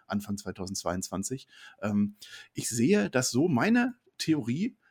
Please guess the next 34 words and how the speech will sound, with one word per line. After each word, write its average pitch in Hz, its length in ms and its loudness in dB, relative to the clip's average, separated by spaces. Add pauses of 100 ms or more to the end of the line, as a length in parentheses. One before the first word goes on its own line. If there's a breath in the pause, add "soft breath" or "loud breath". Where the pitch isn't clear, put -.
(140)
Kenny 165 260 4
Omega 143 360 6
ist - 460 -2 (400)
ich, - 200 -6
ich, 104 180 -6
ich 101 100 -8
lehne 131 160 2
mich 131 80 4
aus 110 80 -2
dem 110 100 -2
Fenster, 113 320 0
wir 120 140 4
sehen 127 280 2
Kenny 156 220 0
Omega 131 500 2 (220 soft breath)
zwischen 113 320 0
Januar 147 420 4
und 113 120 2
August 110 320 -2
zweitausendzweiundzwanzig 104 920 0
nicht 104 220 -4
einmal 92 580 0 (340)
bei 90 80 -2
A 69 60 0
E 92 160 0
W 98 220 0
oder 90 140 -2
irgendwo. 90 440 -4
Der 98 160 -8
wird 104 100 -6
sich 101 100 -4
eine 107 120 -4
Auszeit 113 340 -2
nehmen, 107 280 0